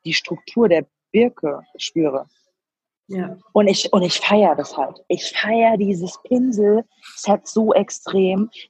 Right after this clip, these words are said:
Speaker 1: dass ich vor ein paar Tagen hergegangen bin und habe mich tatsächlich von Pinseln getrennt, vier von Stück, und habe sie in den Müll geworfen. Ich habe das sogar für, für enge Freunde auf Instagram und, äh, in meinem in meinem privaten Kreis habe ich das sogar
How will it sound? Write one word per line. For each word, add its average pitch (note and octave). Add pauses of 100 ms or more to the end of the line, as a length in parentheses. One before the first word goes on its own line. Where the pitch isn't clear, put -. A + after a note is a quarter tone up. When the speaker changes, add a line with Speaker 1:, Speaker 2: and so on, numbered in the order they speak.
Speaker 1:
dass F#3
ich E3+ (220)
vor F3
ein E3
paar G3+
Tagen F#3
hergegangen D#3+
bin E3+
und E3+
habe E3+
mich F3
tatsächlich E3+
von E3 (1040)
Pinseln F3+
getrennt, D#3+ (100)
vier F3
von E3
Stück, D3+ (160)
und E3
habe E3+
sie E3
in E3
den E3+
Müll E3+
geworfen. D3+ (300)
Ich A4
habe F#3
das F3+
sogar F#3
für, G#3
für F#3+
enge G#3
Freunde F3+
auf -
Instagram E3+
und, E3+
äh, D3
in D#3+
meinem D#3+ (300)
in F3
meinem D#3+
privaten D#3+
Kreis D3+
habe E3
ich -
das D#3
sogar C#3+